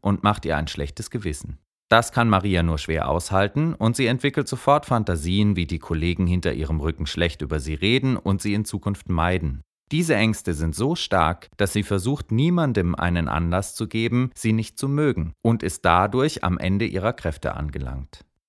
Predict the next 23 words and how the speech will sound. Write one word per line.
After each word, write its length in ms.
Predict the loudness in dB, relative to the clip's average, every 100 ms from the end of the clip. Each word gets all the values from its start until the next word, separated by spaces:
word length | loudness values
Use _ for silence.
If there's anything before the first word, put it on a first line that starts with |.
| _ _ _ 0
Kennen 320 | 2 4 4
Sie 120 | 2
Situationen, 880 | 0 0 0 0 0 0 2 2 2 2
in 160 | 2
denen 300 | 4 4 2
Sie 120 | 0
sich 260 | -4 -4 -4
ähnlich 380 | 0 2 2 0
verhalten 420 | -2 -2 -2 -4
wie 80 | -4
Maria? 640 | -2 -2 -2 -2 -2 -4 _ _ _ _ -2
Situationen, 960 | -2 2 2 2 2 4 4 4 2
in 160 | 2 2
denen 320 | 4 4 4
es 140 | 0 -2
gesünder 440 | 0 2 2 2
wäre, 320 | 2 4 4
auf 140 | 2 0
die 140 | -2
eigenen 400 | -2 0 0 0
Bedürfnisse 640 | -2 -2 -2 -4 -6 -8
zu 160 | -8 -6
schauen 460 | 2 4 4 0